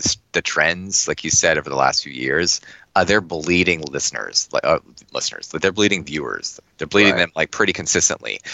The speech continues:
Speaker 1: In fact, that's part of why a few months ago, like, the McMahon family had to come out and be like, "Oh, we're gonna, we're gonna, we're, we're listening to you. We're gonna change things," because they had, they started losing viewers rapidly just within,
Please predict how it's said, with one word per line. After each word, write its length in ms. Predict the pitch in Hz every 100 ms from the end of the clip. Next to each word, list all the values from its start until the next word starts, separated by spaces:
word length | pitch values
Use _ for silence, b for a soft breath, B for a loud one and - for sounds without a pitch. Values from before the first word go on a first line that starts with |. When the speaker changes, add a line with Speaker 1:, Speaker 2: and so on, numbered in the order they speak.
| B -
Speaker 1:
In 100 | 101
fact, 500 | - 101 98 - -
that's 240 | 98 104
part 240 | - 123 117
of 120 | 101
why 340 | 95 92 85 _ _ _ _ _ _
a 60 | -
few 200 | - 98
months 260 | 85 104 -
ago, 400 | 69 58 71 90 - _ _ _ _ _ _ _ _ _ _ _
like, 160 | 65 -
the 80 | 85
McMahon 420 | 78 - 82 85
family 320 | 87 82 76
had 100 | 85
to 80 | 82
come 180 | 85 82
out 140 | 85
and 80 | -
be 60 |
like, 120 | 76 80
"Oh, 160 | 92
we're 100 | 80
gonna, 220 | 73 67 -
we're 160 | 62
gonna, 140 | - 62
we're, 140 | 80
we're 160 | 78 82
listening 340 | 85 - 62
to 120 | - -
you. 40 |
We're 80 | -
gonna 120 | 78
change 400 | - 78 71 -
things," 400 | 50 50 - - B B B B
because 340 | - - 139
they 140 | 120 143
had, 320 | 156 120 -
they 140 | 135
started 380 | 165 - 135 98 _
losing 680 | 101 113 113 110 101 98 95 - _ _ _ _ -
viewers 540 | 95 98 95 92 82
rapidly 540 | 78 85 92 90 90
just 480 | 85 - 90 95 -
within, 520 | 98 - 90 85 76